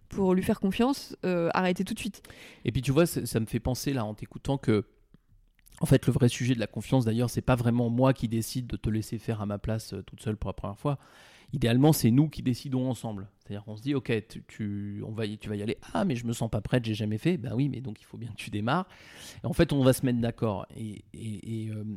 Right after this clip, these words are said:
Speaker 2: ce qui va se passer dans ces cas-là, c'est que donc, je vais te faire confiance a priori. Donc tu vas aller le faire alors que tu l'as jamais réussi, mais tu y vas, t'y vas, euh, consciente de ce que tu, de ce que tu, ce que t'exposes. En général, quand vous faites ça,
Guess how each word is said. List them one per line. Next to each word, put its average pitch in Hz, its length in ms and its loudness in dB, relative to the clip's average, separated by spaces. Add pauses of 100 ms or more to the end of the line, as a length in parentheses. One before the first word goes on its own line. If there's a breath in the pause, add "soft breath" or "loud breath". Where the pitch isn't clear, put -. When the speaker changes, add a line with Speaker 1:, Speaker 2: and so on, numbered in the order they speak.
(120)
Speaker 2:
ce - 80 -12
qui - 80 -2
va 139 100 6
se - 80 0
passer 143 300 6
dans 117 100 0
ces 110 140 -6
cas-là, 151 360 2
c'est 113 180 -4
que - 120 -4
donc, 117 400 2 (500 soft breath)
je 104 160 -8
vais 120 140 4
te 117 160 0
faire 110 200 -6
confiance - 340 -6
a 110 40 -4
priori. 127 360 -2
Donc 151 160 0
tu - 140 -12
vas 104 100 -4
aller 107 140 -4
le 107 80 -8
faire 117 200 -2
alors 107 180 -6
que - 40 -20
tu - 100 -14
l'as 104 100 -8
jamais 104 240 -10
réussi, 110 560 0
mais 160 100 0
tu - 220 -14 (120)
y 127 80 -10
vas, 107 260 -6
t'y - 160 -8
vas, 117 320 4
euh, 104 320 -4 (720)
consciente 151 600 0
de 113 60 -12
ce - 100 -20
que - 100 -12
tu, 104 520 -12
de 113 80 -12
ce - 100 -20
que 104 100 -6
tu, - 380 -16
ce - 60 -20
que - 100 -20
t'exposes. - 420 0
En - 80 -12
général, 127 580 2 (240)
quand - 80 -14
vous 107 140 -12
faites 107 220 -6
ça, 127 200 -2